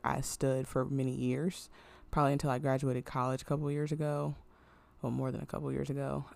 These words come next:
Um, and I got to connect with my older sister, and we've been close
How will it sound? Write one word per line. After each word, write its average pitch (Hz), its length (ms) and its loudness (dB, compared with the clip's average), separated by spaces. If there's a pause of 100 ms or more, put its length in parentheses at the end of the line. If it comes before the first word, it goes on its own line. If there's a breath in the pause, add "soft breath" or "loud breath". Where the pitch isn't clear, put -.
Um, 139 500 -4 (520 soft breath)
and 151 120 0
I 139 80 -2
got 131 200 0
to - 60 -16
connect 139 280 -4
with 139 100 -4
my 131 380 -2
older 139 180 2
sister, 165 480 0 (720 loud breath)
and 135 640 4
we've 147 160 6
been 139 160 6
close 139 420 0